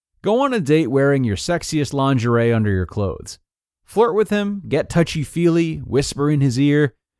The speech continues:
and maybe kiss him. If he suddenly comes back with some sensual, sweet, mind-blowing moves, your chemistry experiment may prove to be a sparkling success.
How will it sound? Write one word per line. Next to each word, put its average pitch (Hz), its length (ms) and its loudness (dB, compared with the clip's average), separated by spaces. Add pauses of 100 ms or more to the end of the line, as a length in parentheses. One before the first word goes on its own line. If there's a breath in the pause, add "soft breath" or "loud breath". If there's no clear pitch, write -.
(100)
and 175 160 -2
maybe 269 240 -4
kiss - 280 -2
him. 101 200 -8 (500)
If 147 160 0
he 196 80 -2
suddenly 208 400 0
comes 180 260 -2
back 135 300 -6
with 135 120 -6
some 127 140 -2
sensual, 147 560 -2
sweet, 143 420 -2
mind-blowing 127 600 0
moves, 185 460 -2 (320)
your 123 280 2
chemistry 208 560 -4
experiment 226 600 -2 (360)
may 175 200 0
prove 185 340 -4
to 131 120 -4
be 135 140 -2
a 135 120 -2
sparkling 151 640 0
success. - 600 -6